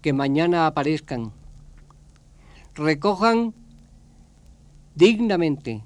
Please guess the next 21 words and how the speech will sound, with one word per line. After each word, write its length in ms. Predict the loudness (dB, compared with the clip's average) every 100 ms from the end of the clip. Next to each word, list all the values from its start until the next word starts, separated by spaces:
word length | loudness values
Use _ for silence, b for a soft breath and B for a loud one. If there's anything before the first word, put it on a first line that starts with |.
| -20 -10
la 240 | 0 2
estafeta 760 | 2 0 0 0 0 0 -4 -6 -16 -20 b -10
que 100 | 0
hace 220 | 2 2 -2
cincuenta 800 | 0 0 2 0 0 0 2
años 520 | 4 4 2 0 -6 -20 -20 b b b b b b -20 -20 -20 -20 -14
obtuvo 640 | -2 -2 -2 2 2 4 2
la 120 | 2
generación 640 | 0 -2 -2 -2 0 0
de 100 | 0
mil 160 | -2 -2
novecientos 460 | -4 -6 -6 -6 -4
veintinueve, 760 | -4 -2 2 4 4 2 -2 -6 b b b b
en 140 | -2 0
la 120 | 0
cual 540 | 4 6 6 2 -4 -18 -20 b b b -4
Dromundo, 800 | 2 4 4 4 2 0 -4 -8 -18 -10
Gómez 340 | -6 -4 -2
Arias, 600 | 0 0 -2 -6 -10 -20 b b b
Flores 300 | -2 0 0
Ramírez, 680 | 0 0 0 -2 -6 -12